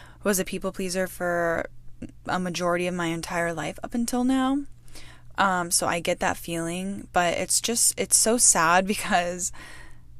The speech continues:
it's such a toxic way to live with yourself. Like,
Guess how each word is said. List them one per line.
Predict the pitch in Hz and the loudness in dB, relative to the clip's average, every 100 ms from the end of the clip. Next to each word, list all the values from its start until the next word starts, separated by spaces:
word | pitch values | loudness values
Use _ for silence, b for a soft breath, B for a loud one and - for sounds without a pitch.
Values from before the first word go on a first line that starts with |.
| - | 2
it's | 196 196 | 4 8
such | - 202 247 | 6 6 2
a | |
toxic | 226 - 180 - - 180 | 0 0 -2 0 -2 0
way | 175 175 170 | 0 0 0
to | - 175 | -4 -2
live | 165 165 160 170 - - - - | 0 0 0 -6 -18 -20 -16 -8
with | 175 | -6
yourself. | 165 160 - - - - | -2 0 2 0 -4 -4
Like, | 160 - | -4 -4